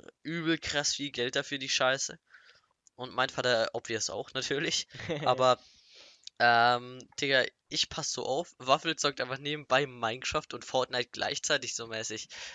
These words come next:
Speaker 1: Mit einem Bildschirm einfach.
Speaker 2: <laughs> Ey,
Speaker 1: Es ist, es ist
Speaker 2: kannst
Speaker 1: so
Speaker 2: du bitte,
Speaker 1: legendär.
Speaker 2: kannst du bitte, ähm, erzählen, dass sich deine Klassenkameraden Pay-to-Win-Spasten nennen?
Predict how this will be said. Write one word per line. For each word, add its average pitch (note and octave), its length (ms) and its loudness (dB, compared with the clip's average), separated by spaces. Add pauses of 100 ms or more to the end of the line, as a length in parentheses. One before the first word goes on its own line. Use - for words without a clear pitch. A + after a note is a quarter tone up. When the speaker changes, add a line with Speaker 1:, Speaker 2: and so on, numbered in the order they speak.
Speaker 1:
Mit C#3 220 -4
einem D3 300 4
Bildschirm C#3+ 520 0
einfach. A#2 440 -4 (580)
Speaker 2:
<laughs> C#4 400 -6
Ey, D#3 120 4
Speaker 1:
Es D3 100 2
ist, - 220 -2
es C3 200 -2
ist F3 100 2
Speaker 2:
kannst - 40 -2
Speaker 1:
so C#3+ 80 -2
Speaker 2:
du C#3 40 -4
bitte, D#3+ 320 0
Speaker 1:
legendär. B2 60 0
Speaker 2:
kannst D3 280 0
du F3 60 -10
bitte, D#3 600 -6
ähm, C3+ 480 -8 (420)
erzählen, C#3 640 -6
dass - 200 -14
sich - 140 -14
deine C3 200 -10
Klassenkameraden C3 880 -10
Pay-to-Win-Spasten D3 1080 -10
nennen? - 240 -16